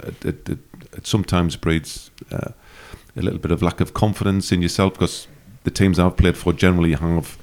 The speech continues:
and the teams that normally do well are the ones that it's the same eleven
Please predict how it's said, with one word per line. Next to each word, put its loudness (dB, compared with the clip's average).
and -2
the 0
teams 2
that 0
normally 4
do 6
well 4
are 2
the 2
ones 2
that 2
it's -8
the -4
same 4
eleven 2